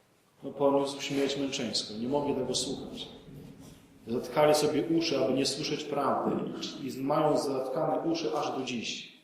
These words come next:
Moi drodzy, Pan Jezus wiele razy mówił o ciemnościach. I naród wybrany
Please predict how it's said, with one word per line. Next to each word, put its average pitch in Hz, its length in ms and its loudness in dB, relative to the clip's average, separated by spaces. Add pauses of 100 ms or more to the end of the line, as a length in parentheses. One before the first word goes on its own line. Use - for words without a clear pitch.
(1160)
Moi 127 140 0
drodzy, 143 400 8 (840)
Pan 139 140 0
Jezus 151 640 -2
wiele 135 180 0
razy 135 260 2
mówił 135 280 2
o 123 40 2
ciemnościach. 127 640 -2 (1400)
I 127 200 -2
naród 151 300 8
wybrany 147 640 8